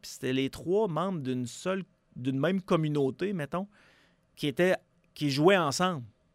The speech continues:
Fait que là, je commence à regarder mon chum jouer. Puis là, il met son cent piastres, puis il réussit à l'avoir. Puis là, la dame de quatre-vingt-cinq ans, quand, euh, là, je sais pas, je vais le nommer pareil, quand Nick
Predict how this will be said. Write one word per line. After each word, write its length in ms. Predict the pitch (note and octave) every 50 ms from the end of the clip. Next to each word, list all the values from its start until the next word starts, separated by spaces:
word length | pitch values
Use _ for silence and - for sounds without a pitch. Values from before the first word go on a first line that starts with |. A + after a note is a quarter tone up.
| _ _ _ _ _ _ _ _ _ _ _ _ _ _ _ - _ _ _ _ _ - - - - - - -
Fait 120 | - D3+
que 80 | - C#4+
là, 60 | -
je 80 | G3+ -
commence 320 | D#3+ D#3 E3 G3+ A#3 A3+
à 80 | - F3+
regarder 280 | D#3 E3 D#3+ D3+ D#3+ F3
mon 160 | F3 E3 D#3
chum 200 | C#3+ - E3 D#3
jouer. 300 | D3 C#3 C#3+ C3 G#2+ G#2
Puis 100 | B2+ F3+
là, 180 | F#3 F#3 F#3 E3+
il 240 | C#3+ C3 B2+ C3 C3+
met 140 | D3 E3+
son 220 | E3 - F3 D#3 D#3
cent 200 | - E3 D3+ C#3+
piastres, 280 | A#2+ C3+ C3 C#3+ E3+ -
puis 120 | - E3
il 40 | D#3
réussit 240 | C#3+ D#3 D#3 D3 G3
à 80 | F#3
l'avoir. 720 | F3 E3 D3 C3+ B2 C3 C3 C3 C#3+ F3 A3+ A#3 - - _ - - - - - - _ _ _
Puis 80 | - D3
là, 160 | D#3+ A3+ B3+
la 140 | B3+ C#3+ C3
dame 340 | C3 C#3 F#3+ A#3 C4 B3
de 80 | F#3 D#3
quatre-vingt-cinq 760 | - D#3+ C#3+ - D3 D3 D3 D3 C#3+ C#3 - C#3 C3 A#2+ - D#3
ans, 200 | E3+ G3 A3 A3+ _ _ _ _ _ _ _ _ _ _ -
quand, 320 | E3+ F3 F#3+ F#3 F3 D#3+ B2
euh, 160 | G#2 G#2+ G#2 G2
là, 120 | A2 B2
je 40 | A#2
sais 160 | A#2+ - B2+
pas, 140 | A#2+ C3 B2
je 80 | A#2 A2+
vais 80 | A#2+
le 60 | A#2+ B2+
nommer 180 | C#3 C#3 D#3
pareil, 240 | D3+ D3 C3 D#3 E3+
quand 160 | - F3 F#3+
Nick 480 | F3+ E3+ F#3 A3 A3 - - - -